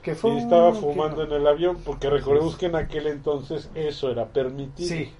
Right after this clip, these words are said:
Speaker 1: a-, en ese tiempo sí era permitible esa situación, ¿no?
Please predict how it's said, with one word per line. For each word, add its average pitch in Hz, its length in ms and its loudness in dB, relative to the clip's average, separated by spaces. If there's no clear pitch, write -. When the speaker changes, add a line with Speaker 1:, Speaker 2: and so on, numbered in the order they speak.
Speaker 1:
a-, 139 120 -6
en 143 280 -6
ese 185 260 -4
tiempo 175 420 -6
sí 151 200 -10
era 143 180 -6
permitible 117 680 -12
esa 117 160 -16
situación, 147 640 -12
¿no? 214 100 -12